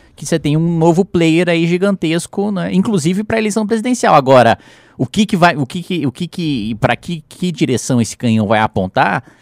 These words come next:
É, eu, pelo, pelo menos uma notícia boa, né, é de que não vai nem pro Lula nem pro Bolsonaro, né? Isso acho que pra mim tá muito certo, que esse partido não vai nem pro Lula nem pro Bolsonaro.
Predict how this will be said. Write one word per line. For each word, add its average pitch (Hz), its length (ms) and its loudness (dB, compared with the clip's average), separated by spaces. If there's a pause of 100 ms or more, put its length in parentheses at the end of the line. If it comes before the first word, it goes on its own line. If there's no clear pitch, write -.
(140)
É, 143 320 0
eu, 165 100 6
pelo, 196 220 4
pelo 185 180 4
menos 202 200 -2
uma 226 120 2
notícia 202 320 2
boa, 185 540 6
né, 147 240 -4
é 151 180 2
de 190 140 -6
que 202 140 -6
não 226 120 -2
vai 180 160 2
nem 208 140 -2
pro 285 120 -6
Lula 254 200 2
nem - 100 -6
pro 349 140 -8
Bolsonaro, 220 640 -2
né? 104 160 -2
Isso 143 400 -2
acho 156 140 -2
que - 60 -20
pra 139 120 -4
mim 151 100 -2
tá 165 120 -2
muito 175 180 -4
certo, 120 420 0
que - 80 -8
esse 110 100 -8
partido 117 340 -4
não 127 80 -4
vai 131 80 0
nem 127 120 -2
pro 143 140 -6
Lula 139 140 -2
nem 160 80 -4
pro 165 100 -10
Bolsonaro. 156 500 -2